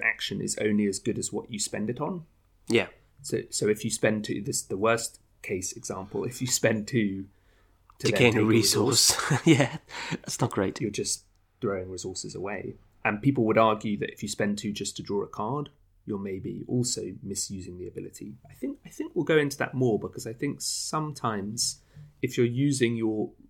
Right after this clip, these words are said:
Speaker 1: resource advantage to generate card advantage, I don't think that's necessarily a bad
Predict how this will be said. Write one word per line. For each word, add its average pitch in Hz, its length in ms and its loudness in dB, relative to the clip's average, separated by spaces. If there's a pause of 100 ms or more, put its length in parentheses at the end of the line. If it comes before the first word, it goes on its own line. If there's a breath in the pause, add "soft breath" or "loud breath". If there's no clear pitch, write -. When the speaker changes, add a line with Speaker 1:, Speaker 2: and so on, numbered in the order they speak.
(120)
Speaker 1:
resource 110 600 0
advantage 101 600 -4
to 104 100 -6
generate 101 460 -4
card 123 240 -6
advantage, 151 720 -6 (300)
I 123 80 -4
don't 107 160 -2
think 104 160 -10
that's - 240 -10
necessarily 101 640 -6
a 95 60 -8
bad 90 240 -12